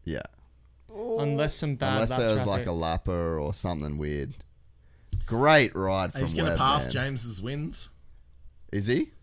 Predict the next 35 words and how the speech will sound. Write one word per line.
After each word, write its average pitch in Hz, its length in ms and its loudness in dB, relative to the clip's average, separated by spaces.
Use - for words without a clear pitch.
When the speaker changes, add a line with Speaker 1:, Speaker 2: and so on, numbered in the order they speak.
Speaker 4:
Yeah. 120 280 -8
Speaker 1:
Have 190 100 -4
they - 80 4
Speaker 4:
Well, - 80 4
no, 151 100 2
Speaker 1:
said 156 80 4
Speaker 4:
no, 156 60 2
Speaker 1:
that? 147 140 4
Speaker 4:
they'll, 135 220 0
no, 123 160 -4
they'll 117 280 -4
equal. 110 220 -4
Speaker 3:
Equal, 127 320 -4
yeah. 113 120 -8
No, 131 260 -6
it's - 220 -14
way 135 340 -4
too 123 240 -4
far. 110 380 -12
It 101 60 -2
Speaker 1:
Yeah, 101 80 2
Speaker 3:
just, - 140 0
he's 160 180 0
Speaker 1:
yeah. - 40 -2
Speaker 3:
just - 140 -2
stretched 160 240 0
it 151 40 0
out 139 120 -2
to 123 60 -8
two 135 180 -6
point 127 260 -6
two. - 220 -12
Speaker 1:
Dude, 104 380 4
Eli 151 500 6
Tomac 95 600 -2